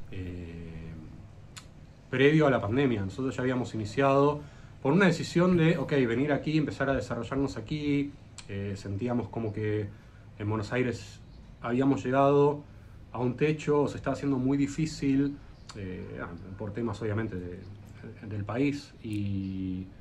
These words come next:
y decidimos venir a Estados Unidos, y justo cuando ya teníamos todo iniciado, nada, o sea,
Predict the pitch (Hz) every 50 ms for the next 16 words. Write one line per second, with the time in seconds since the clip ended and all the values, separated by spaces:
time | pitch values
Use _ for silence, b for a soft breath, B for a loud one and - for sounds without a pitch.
0 | B B B B B B - - - - 113 107 107 98 - - 127 135 147 -
1 | 131 143 147 147 143 - 156 156 - - 175 190 196 196 196 185 - - - -
2 | - 165 165 160 - - - - 151 156 165 160 127 110 110 123 131 131 139 143
3 | 143 139 - - 147 143 143 139 147 - 160 165 165 160 156 160 165 170 170 170
4 | 131 131 135 131 123 110 98 95 92 - - 104 95